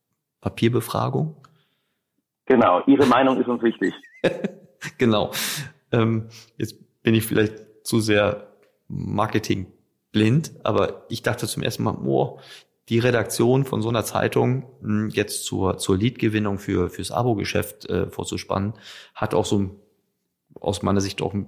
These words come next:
Speaker 1: bisschen ein, eine, eine, eine zwiespältige Botschaft. Also worauf ich hinaus will,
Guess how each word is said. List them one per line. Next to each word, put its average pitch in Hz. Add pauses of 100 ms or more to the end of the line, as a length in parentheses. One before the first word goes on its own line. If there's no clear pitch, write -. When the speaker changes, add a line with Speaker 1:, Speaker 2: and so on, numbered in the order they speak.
(120)
Speaker 1:
bisschen 101
ein, 92 (480)
eine, 92
eine, -
eine 90
zwiespältige 90
Botschaft. - (120)
Also 98
worauf 95
ich 98
hinaus 95
will, 131